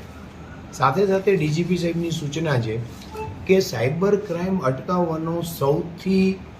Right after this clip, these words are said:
અગત્યનો રસ્તો છે એ સાયબર અવેરનેસ છે. આપણે જ્યારે જ્યારે કોઈ પણ પ્રકારના ટ્રાન્ઝેક્શન્સ કરીએ, આપણને કોઈ કોલ આવે,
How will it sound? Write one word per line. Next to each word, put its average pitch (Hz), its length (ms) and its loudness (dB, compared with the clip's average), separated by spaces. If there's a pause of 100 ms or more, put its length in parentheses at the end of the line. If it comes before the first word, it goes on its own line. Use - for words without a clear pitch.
(420)
અગત્યનો 170 540 2
રસ્તો 139 360 2 (160)
છે 117 100 6 (460)
એ 156 100 -4
સાયબર 143 360 2
અવેરનેસ 110 520 4
છે. 110 120 -2 (600)
આપણે 160 320 4
જ્યારે 147 240 8 (100)
જ્યારે 156 220 4 (240)
કોઈ 175 220 4
પણ 190 220 6
પ્રકારના 147 520 0
ટ્રાન્ઝેક્શન્સ 123 760 2
કરીએ, 107 300 2 (540)
આપણને 156 440 0
કોઈ 147 140 4 (100)
કોલ 143 320 6
આવે, 107 200 2